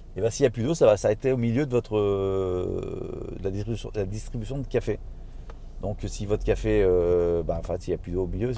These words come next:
il ne va pas anticiper, en fait, le fait que ça va consommer tant de café, euh, tant, tant d'eau, pardon. Donc, en fait, il y a de l'eau ou il n'y en a plus. C'est assez binaire et en fait, c'est normal, il n'y a pas de capteur de volume d'eau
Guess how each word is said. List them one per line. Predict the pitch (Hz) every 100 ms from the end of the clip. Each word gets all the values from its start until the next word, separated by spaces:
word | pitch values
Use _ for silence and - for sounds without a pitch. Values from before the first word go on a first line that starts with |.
| 117
il |
ne | 117
va | 123
pas | 151
anticiper, | - 127 151
en |
fait, | 135 123
le |
fait | 120 143
que | 117
ça | 110
va | 107 - - - - -
consommer | 120 - 120 143
tant | 139
de | 120
café, | 113 - 160 - - - - - - -
euh, | 87 95 90 90 87 87 85 85 - - - - - - - - - - - - - - - - -
tant, | 90 90
tant | 107 113
d'eau, | 135
pardon. | 117 92 135 - - - -
Donc, | 92
en | 104
fait, | 135 120
il | 110
y |
a |
de | 110
l'eau | 127 165
ou | 160
il | 127
n'y |
en | 127
a |
plus. | - 98 -
C'est | - 92
assez | -
binaire | 107 104 131 120
et |
en |
fait, | 92 98
c'est | 90
normal, | 107
il | 104
n'y |
a | 90
pas | 95
de | 87
capteur | 85 87 - 107
de | 92
volume | 87 98 98 98
d'eau | 107